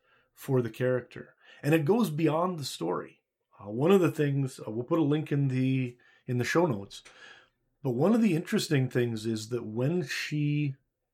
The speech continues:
took over the title, DeConnick wanted a new costume for Danvers. And evidently Marvel had given her a number of options that she could potentially use,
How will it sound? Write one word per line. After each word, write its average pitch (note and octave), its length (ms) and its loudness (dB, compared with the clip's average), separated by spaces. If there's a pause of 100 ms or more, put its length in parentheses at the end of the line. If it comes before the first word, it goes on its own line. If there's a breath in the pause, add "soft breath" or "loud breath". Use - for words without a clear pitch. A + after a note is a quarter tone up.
(140)
took C#3 220 -2
over E3+ 220 2
the B2+ 100 4
title, G2+ 480 -8 (680 soft breath)
DeConnick C#3 480 2
wanted B2+ 340 2
a A#2+ 60 2
new A#2+ 240 0 (300)
costume G#2+ 760 -4 (600)
for - 160 -10
Danvers. G2 600 -10 (1600 loud breath)
And B2+ 120 -2
evidently E3+ 460 4
Marvel C#3 400 2
had A#2+ 280 0 (800)
given C3+ 220 4
her D3+ 160 4
a D3+ 40 6
number C3+ 280 4
of C#3+ 100 4
options G#2+ 640 -6 (880 soft breath)
that A#2+ 220 0 (180)
she C#3 160 -2
could C#3 180 0
potentially C3 460 0
use, F#2+ 460 -6